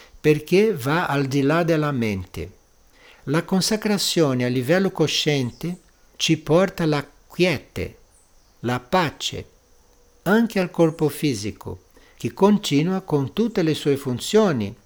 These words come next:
tutti i suoi movimenti, tutto il suo processo. Ma esiste una tranquillità lì che è molto importante, perché si estende al corpo, all'emozionale, al mentale,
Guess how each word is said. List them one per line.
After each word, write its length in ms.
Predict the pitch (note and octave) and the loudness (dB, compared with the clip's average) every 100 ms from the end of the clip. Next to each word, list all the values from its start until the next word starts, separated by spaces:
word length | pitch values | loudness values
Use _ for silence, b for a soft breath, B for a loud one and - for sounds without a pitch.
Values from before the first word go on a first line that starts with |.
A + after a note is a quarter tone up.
| b b | b b
tutti 280 | - G#3 G#3 | -2 -2 -2
i 20 | |
suoi 260 | F3+ - D3 | -4 0 0
movimenti, 960 | C3+ A#2+ A#2 A2+ D#3+ F3+ D#3 - F#2+ - _ | 0 -2 -2 0 0 0 -4 -8 -10 -10 _
tutto 280 | A#3+ A#3+ E3+ | -6 -4 -4
il 40 | |
suo 280 | - - C#3 | -4 -2 -2
processo. 840 | C#3+ A2 G2+ A2+ E2+ - - - - _ _ _ _ _ b b b | -2 -6 -4 -6 -4 -4 -6 -8 -18 _ _ _ _ _ b b b
Ma 180 | - C3 | -4 2
esiste 500 | D3 A#2+ F3+ G#3+ - | 2 2 0 0 0
una 140 | F3 D#3+ | 0 2
tranquillità 800 | D#3 D3 - C3 A#2+ - C#3 C#3+ | 0 0 2 2 2 -2 -2 0
lì 500 | B2 C#3+ G3 A#2 - _ _ _ | 0 2 0 -2 -10 _ _ _
che 200 | - C3 | -2 0
è 20 | |
molto 440 | B2 B2 E3 G3 - | 0 2 2 2 -2
importante, 920 | D3+ C#3 C3+ - F#3 C#3+ - G#2 F2+ - _ _ b b _ | -2 -2 -6 -2 0 0 -4 -8 -8 -14 _ _ b b _
perché 440 | C3+ C#3 F3+ G3+ | -2 0 2 2
si 340 | G3 - G3 D3 | 2 -2 -2 -2
estende 960 | D#3 - - G3 G#3 F3 A#2+ G2 - - | -2 -2 -2 0 2 2 0 -2 -6 -8
al 240 | A2 - | -12 -10
corpo, 720 | - F#3+ D#3 - G2+ E2 - - | 2 2 2 -4 -8 -8 -10 -8
all'emozionale, 1200 | A#2+ C#3 C#3 C#3+ - C#3 B2+ D3+ D#3+ A#2 F#2 - | -4 -2 0 -2 -2 -2 0 0 0 -2 -4 -6
al 180 | C#3 B2 | -6 -4
mentale, 840 | B2+ B2 A#2 E3+ E3+ C3+ F#2+ - | -2 -4 -4 0 2 0 -2 -6